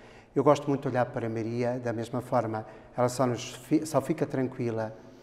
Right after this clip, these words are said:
com o coração em paz, quando vê os seus filhos em casa, que é a igreja. E é isso que Maria nos apresenta sempre. Apresenta-nos Jesus, apresenta a igreja.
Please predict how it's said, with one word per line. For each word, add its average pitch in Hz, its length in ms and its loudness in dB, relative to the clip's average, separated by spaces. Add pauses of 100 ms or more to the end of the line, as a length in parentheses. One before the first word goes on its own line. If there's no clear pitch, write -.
(220)
com 131 60 -2
o - 40 -2
coração 120 400 -4
em 117 60 -4
paz, 113 360 0
quando 127 220 -2
vê 123 120 -2
os 107 120 -4
seus 123 140 -6
filhos 104 380 -6
em 113 120 -2
casa, 107 380 -2
que 117 140 -8
é 113 40 -2
a 107 40 -2
igreja. 107 560 -4 (360)
E 131 80 4
é 127 60 8
isso 131 300 2
que 120 640 0
Maria 120 300 0
nos 117 180 -4
apresenta 117 520 -6
sempre. - 400 -6 (200)
Apresenta-nos 117 680 -2
Jesus, 110 360 -6 (160)
apresenta 117 520 -2
a 110 80 2
igreja. 107 520 -2